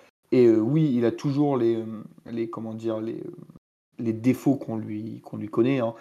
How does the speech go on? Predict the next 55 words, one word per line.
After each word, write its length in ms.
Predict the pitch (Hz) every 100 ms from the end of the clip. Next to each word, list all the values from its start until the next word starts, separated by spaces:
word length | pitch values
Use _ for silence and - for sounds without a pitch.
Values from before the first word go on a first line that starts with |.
| - - -
Comme, 220 | - 110
euh, 140 | 107
comme 140 | 107 107
vous 60 |
l'avez 160 | 110 104
bien 180 | 110 107
dit, 280 | 113 123
il 80 | 117
perd, 240 | - 113 120
euh, 120 | 113
il 120 | 120
perd 180 | 123 117
des 80 | 117
ballons, 480 | 113 113 113 113
l'efficacité 680 | 110 113 - 110 107 113 127
est 40 | 117
pas, 320 | 113 110 117
euh, 100 | - - - - _ -
est 80 | 117
pas, 320 | 117 139 127
euh, 260 | 117 123 160 - -
au, 320 | - 120 113 -
au 100 | 117
beau 160 | 117
fixe, 380 | 117 170 165 -
mais 420 | 127 110 110 110 - _ -
moi, 340 | 120 127 151
je 100 | 143
pense 240 | - 139 143
quand 100 | 120
même 240 | 127 135
qu'un 480 | 131 117 113 110 107
profil 420 | - 120 - 127
comme 200 | - 117
ça, 260 | - 143 143 - - _ -
ça 160 | -
peut 160 | - 135
être 140 | 139
utile 260 | - - 127
en 80 | 113
playoff, 500 | 120 113 131 143 -
et 100 | 123
Benji 300 | 120 113 123
l'a 100 | 120
bien, 420 | 113 113 110 113
l'a 120 | 127 120
bien 180 | 117
dit, 300 | 113 123 139
euh, 100 | 117
s'il 220 | 110 - 120
y 20 |
a 20 |
besoin 220 | 120 120
de 80 | 117
le 280 | 117 123